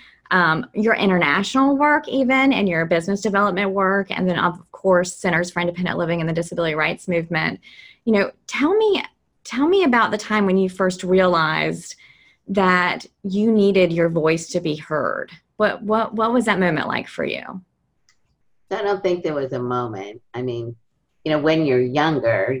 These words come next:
Speaker 2: you don't, regardless of disability, you're not really thinking about amplifying anything,
Speaker 1: Okay.
Speaker 2: right? You're just kinda living your life.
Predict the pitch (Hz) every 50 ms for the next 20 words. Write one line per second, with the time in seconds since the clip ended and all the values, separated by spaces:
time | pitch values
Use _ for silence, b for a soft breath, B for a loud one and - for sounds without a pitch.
0 | 123 123 131 135 131 131 131 127 - - 135 127 127 123 120 - _ _ _ _
1 | _ _ _ _ _ _ _ _ _ _ _ _ _ _ _ _ _ _ _ _
2 | _ _ _ - 113 110 131 131 139 143 131 107 98 113 - 123 - - 107 110
3 | 113 - 98 120 117 113 107 - 82 85 95 120 117 - _ _ _ _ _ _
4 | _ _ _ - 135 123 123 123 113 113 110 - 117 - _ _ _ _ _ _
5 | _ _ 131 135 135 131 127 120 117 117 117 - 135 127 120 - - 117 117 110
6 | 113 107 107 113 117 117 113 95 - - 110 98 95 107 113 131 139 120 117 113
7 | - - - 69 95 120 117 113 - _ _ _ _ _ _ _ - - 123 120
8 | 123 123 123 127 - 131 131 127 127 - - 127 120 117 120 120 117 113 110 107
9 | 107 104 110 117 120 104 92 80 -